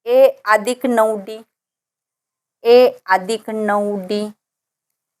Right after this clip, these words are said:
त्याच्यामध्ये किती मिळवायचे आहेत? सात. मग कसं होणार बघा? दोन्हीचे,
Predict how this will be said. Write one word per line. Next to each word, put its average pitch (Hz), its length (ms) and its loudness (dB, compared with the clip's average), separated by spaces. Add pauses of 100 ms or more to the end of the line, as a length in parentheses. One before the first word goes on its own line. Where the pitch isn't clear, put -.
(160)
त्याच्यामध्ये 262 500 4
किती 269 300 -6
मिळवायचे 277 640 2
आहेत? 269 140 -4 (960)
सात. - 1400 -2 (4000)
मग 233 240 -2
कसं 262 280 2
होणार 269 380 4
बघा? 254 340 2 (560)
दोन्हीचे, 262 440 2